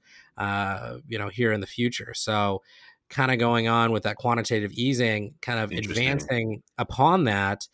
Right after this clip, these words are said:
Speaker 1: uh, you know, creating another bill, injecting more funds to these businesses to help them recover. Uh, because again, I mean, this wasn't anything that, uh, you know, the economy was doing wrong. Like you said, this was a forced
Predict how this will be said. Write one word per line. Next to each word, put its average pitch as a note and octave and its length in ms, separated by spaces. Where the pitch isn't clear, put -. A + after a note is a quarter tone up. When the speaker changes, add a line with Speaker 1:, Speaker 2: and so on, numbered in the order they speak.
Speaker 1:
uh, G#2 500
you A#2 80
know, G#2 100
creating B2 380
another A#2 420
bill, G#2+ 240
injecting A2 400
more B2+ 380
funds A2+ 460
to B2 100
these G2+ 160
businesses G#2 560
to G2+ 120
help G#2 200
them G2+ 140
recover. G#2 520
Uh, G2+ 480
because B2+ 300
again, C#3+ 360
I G#2 80
mean, G#2 140
this B2 180
wasn't D3+ 320
anything B2 600
that, G#2+ 320
uh, A1 520
you A#2 120
know, A2+ 80
the A2 120
economy D3+ 460
was A2+ 140
doing A#2 300
wrong. A#2+ 340
Like G2+ 220
you G#2+ 80
said, D3+ 240
this G2+ 220
was A2 160
a G#2 80
forced - 840